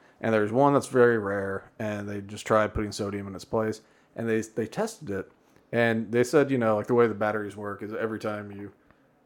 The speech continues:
uh, charge it and use it and all that, like, it has fewer charges left, you know, and, uh, it just degrades. It's just how batteries work. Um, this, this one, they <laughs> ran it, like,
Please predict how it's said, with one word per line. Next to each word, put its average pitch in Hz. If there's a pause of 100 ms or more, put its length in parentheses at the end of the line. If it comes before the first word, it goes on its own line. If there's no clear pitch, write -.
(140)
uh, 98
charge 123
it 117
and 110
use 110
it 104
and 107
all 104
that, 107
like, 104
it 101
has 101 (160)
fewer 107
charges 101
left, 143
you 131
know, 127 (540)
and, 107
uh, 104
it 104
just 107
degrades. 104
It's 90
just - (100)
how 92
batteries 85
work. - (400)
Um, 98 (720)
this, 147 (100)
this 156
one, 98 (260)
they 117
<laughs> -
ran 151
it, -
like, 95